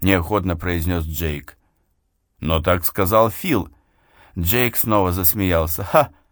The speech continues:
нашел кому поверить, школьному психологу. На самом деле Алекс мне ничего такого не говорил. Он сказал это кое-кому другому».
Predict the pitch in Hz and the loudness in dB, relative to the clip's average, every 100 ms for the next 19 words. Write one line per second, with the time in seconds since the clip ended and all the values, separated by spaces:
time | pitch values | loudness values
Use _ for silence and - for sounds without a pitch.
0 | _ 147 147 - 156 139 143 135 127 127 | _ 2 4 4 2 4 4 4 4 2
1 | 120 117 110 107 - - 143 131 127 123 | 2 0 0 -4 -8 0 4 6 4 2
2 | 110 127 113 120 107 104 101 - _ _ | 0 -2 0 0 2 0 -2 -6 _ _
3 | _ _ _ - 120 - 175 151 143 160 | _ _ _ 0 2 6 6 4 2 2
4 | 147 135 147 139 - 135 131 127 135 139 | 4 4 4 0 -2 0 2 0 0 0
5 | 131 123 135 127 127 117 123 123 135 110 | 0 0 2 2 0 0 0 0 0 -2
6 | 82 - _ _ _ _ 151 160 170 156 | -4 -14 _ _ _ _ 2 2 2 2
7 | 190 185 - 151 - 165 156 156 160 170 | 4 2 2 0 4 4 4 2 2 0
8 | 151 160 135 165 175 110 82 | 0 -2 -2 0 2 2 0